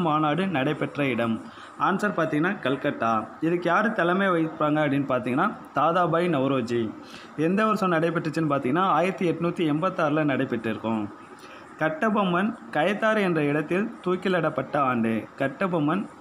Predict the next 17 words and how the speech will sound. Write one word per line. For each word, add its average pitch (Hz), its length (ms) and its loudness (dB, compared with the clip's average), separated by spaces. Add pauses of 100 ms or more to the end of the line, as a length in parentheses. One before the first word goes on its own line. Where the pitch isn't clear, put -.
(220)
கயத்தாறு 202 600 2
என்ற 143 120 0 (120)
இடத்தில் 170 340 -2 (180)
தூக்கிலிடப்பட்ட 160 800 -2 (200)
ஆண்டு 143 200 2 (640)
ஆயிரத்தி 208 320 0 (120)
எழுநூத்தி 180 380 0
தொண்ணூத்தொன்பது 175 600 0 (200)
அக்டோபர் 208 640 -2
பதினாறுல 170 640 2
வந்து 165 160 2 (300)
ஒரு 147 100 0 (120)
புளியமரத்தடியில 185 760 0
தூக்கிலிடப்பட்டிருப்பார். 117 1000 -2 (1700)
சுபாஷ் 220 400 2
சந்திர 175 240 2 (120)
போஸ் 214 200 0